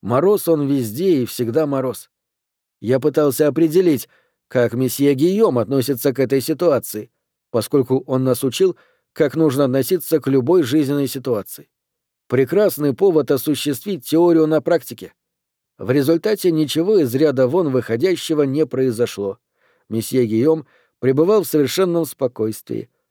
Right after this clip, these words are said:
а я ожидал, что он себя проявит, заговорит, справится с кризисом, примет на себя роль спасителя с его-то знаниями и привлекательной внешностью.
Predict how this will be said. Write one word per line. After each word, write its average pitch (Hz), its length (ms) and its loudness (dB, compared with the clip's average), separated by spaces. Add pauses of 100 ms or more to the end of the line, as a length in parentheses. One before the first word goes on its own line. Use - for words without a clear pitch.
(160)
а 110 120 0
я 123 140 4
ожидал, 123 360 2 (260)
что - 320 0
он 143 180 2
себя 131 360 2
проявит, 123 580 2 (240)
заговорит, 127 680 0 (200)
справится 147 600 0
с - 80 -8
кризисом, 170 580 -2 (280)
примет 170 340 2
на 131 120 -2
себя 156 320 2
роль 160 200 4
спасителя 147 800 -2 (200)
с - 140 -14
его-то 214 400 2
знаниями 139 680 2
и 131 240 0
привлекательной 143 800 2
внешностью. 127 640 -4